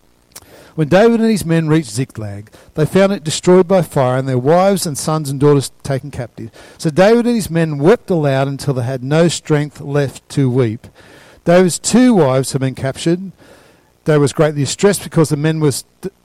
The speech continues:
talking of stoning him. Each one was bitter in spirit because of his sons and daughters. But,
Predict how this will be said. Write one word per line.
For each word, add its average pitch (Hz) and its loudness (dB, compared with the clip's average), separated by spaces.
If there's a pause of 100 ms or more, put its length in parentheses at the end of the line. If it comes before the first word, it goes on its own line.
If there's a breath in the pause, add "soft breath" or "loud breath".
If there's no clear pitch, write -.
(140)
talking 160 0
of 135 -8
stoning 180 0
him. 190 -4 (440 soft breath)
Each 196 2
one 185 4
was 147 2
bitter 190 2
in 180 -2
spirit 214 0
because 151 0
of 180 -6
his 135 -2
sons 143 -4
and 127 -8
daughters. 117 0
But, 127 -14